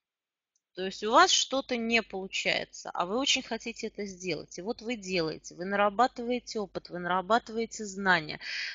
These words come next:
вы нарабатываете какие-то навыки. И вот оно у вас получилось. Ну, как в танцах, да? Вы учились, учились, вы год репетировали, репетировали, и вы вышли на сцену, вы набрались наглости, вы вышли на сцену на каком-нибудь там показательном концерте,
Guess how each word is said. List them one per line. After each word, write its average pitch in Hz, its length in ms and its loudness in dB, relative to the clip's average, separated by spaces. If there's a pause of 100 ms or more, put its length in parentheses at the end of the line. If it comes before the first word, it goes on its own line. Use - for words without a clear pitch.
(100)
вы 185 120 -2
нарабатываете 220 720 6
какие-то 208 480 -6
навыки. 202 600 6 (100)
И 233 140 4
вот 277 480 10
оно 254 520 12
у 233 180 2
вас 240 280 12
получилось. 214 640 -2
Ну, 440 60 -2
как - 200 6
в - 80 -12
танцах, 180 440 2
да? 262 180 12 (400)
Вы 220 260 4
учились, 294 540 2
учились, 214 480 0
вы 190 120 -4
год 226 260 0
репетировали, 220 600 0
репетировали, 196 600 -2
и 196 160 -4
вы 214 100 2
вышли 370 300 8
на 339 180 12
сцену, 254 500 8
вы 202 120 2
набрались 240 500 10
наглости, 185 480 8
вы 185 160 -2
вышли 330 280 4
на 330 180 8
сцену 202 400 2
на 185 80 -2
каком-нибудь 254 520 -4
там 233 140 4
показательном 220 640 0
концерте, 233 520 4